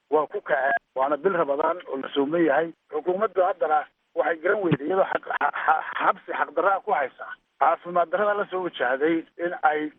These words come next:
dhakhtarka geyso ama cusbitaalka ama dhakhaatiir ugu keento, eh,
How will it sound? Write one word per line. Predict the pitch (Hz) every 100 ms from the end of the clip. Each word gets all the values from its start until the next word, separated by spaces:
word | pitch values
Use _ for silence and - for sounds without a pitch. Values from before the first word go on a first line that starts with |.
| _
dhakhtarka | 147 - 196 - 147
geyso | 156 151 196 190 _ -
ama | - 170 180
cusbitaalka | 151 - 147 185 180 160 160
ama | 151 190
dhakhaatiir | 147 160 - 202
ugu | 180
keento, | - 139 131 - 165 - _ -
eh, | 131